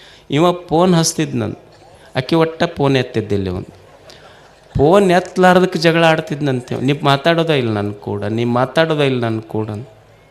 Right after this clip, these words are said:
ಆಮೇಲೆ ಒಂದು ವರ್ಷ ಆತು ಮದುವೆಯಾಗಿ, ಆದ ಕೂಡಲೇ ನನ್ನ ಹೆಂಡತಿಗೆ ಹಿಂದೆ ಕುಂದಿರ್ಸ್ಕೊಂಡು ಹೊಂಟಿದ್ದ, ಹಂಪ್ಸಿಗೆ ಹೆಗರಿ ಬಿದ್ಲಕ್ಕಿ.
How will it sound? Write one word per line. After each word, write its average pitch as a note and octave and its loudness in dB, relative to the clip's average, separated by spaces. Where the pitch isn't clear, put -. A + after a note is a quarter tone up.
ಆಮೇಲೆ F3 2
ಒಂದು D3 -2
ವರ್ಷ E3 -2
ಆತು D3+ 0
ಮದುವೆಯಾಗಿ, B2 -4
ಆದ D3+ 0
ಕೂಡಲೇ D#3 -6
ನನ್ನ C#3 -2
ಹೆಂಡತಿಗೆ C3 -4
ಹಿಂದೆ C#3 0
ಕುಂದಿರ್ಸ್ಕೊಂಡು C3 -6
ಹೊಂಟಿದ್ದ, A#2+ -4
ಹಂಪ್ಸಿಗೆ C3+ -2
ಹೆಗರಿ C#3+ -2
ಬಿದ್ಲಕ್ಕಿ. B2 -2